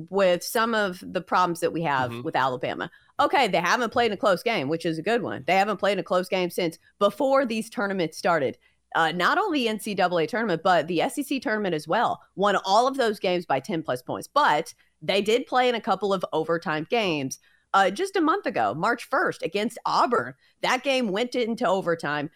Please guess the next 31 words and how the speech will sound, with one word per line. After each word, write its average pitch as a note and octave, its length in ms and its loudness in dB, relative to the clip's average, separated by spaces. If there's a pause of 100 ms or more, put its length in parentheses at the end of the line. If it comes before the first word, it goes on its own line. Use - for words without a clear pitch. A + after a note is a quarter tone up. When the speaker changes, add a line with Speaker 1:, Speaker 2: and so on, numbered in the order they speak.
(160)
Speaker 1:
That G#3 180 2
is G3 160 0
a D#3 80 2
rivalry A3+ 600 -2
matchup, D#3 540 -2 (340)
and G3 280 0
they G#3 100 2
came E3+ 300 -2
out D#3 200 -2
victorious - 540 -4
in - 80 -6
that A2+ 180 -4
one. A2 200 -6 (240)
Also E4+ 280 2
went F#4 140 4
to - 140 -2
overtime A3 440 0
with D#3+ 120 -4
South E3 320 0
Carolina, C#3 520 -2
which D3 300 -4
I D#3+ 120 0
don't F3 100 2
know F3+ 100 2
how F#3 140 0
many D#3+ 140 -2
points E3 340 -6
you D#3 60 -2
give F3 180 0
'em F#3 120 -2
for, C#3+ 280 -2